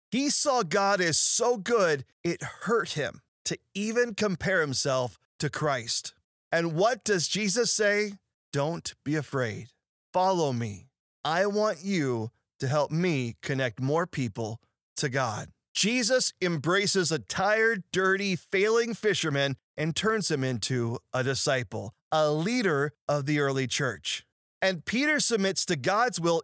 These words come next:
even though it looks completely different than everything he has ever known or aspired to be. We see this in verse eleven, "And as soon as they had landed, they left everything and followed Jesus."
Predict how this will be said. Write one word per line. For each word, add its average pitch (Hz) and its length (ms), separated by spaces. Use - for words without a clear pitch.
even 302 380
though 233 240
it 196 100
looks 185 280
completely 220 720
different 170 480
than 170 180
everything 240 600
he 202 140
has 175 260
ever 226 300
known 160 420
or 175 160
aspired 160 680
to 147 100
be. 120 400
We 196 160
see 254 240
this 254 220
in 196 100
verse 185 320
eleven, 165 480
"And 190 160
as 180 120
soon 262 320
as 277 180
they 247 140
had 214 220
landed, 151 540
they 214 460
left 151 560
everything 143 920
and 147 220
followed 131 760
Jesus." - 680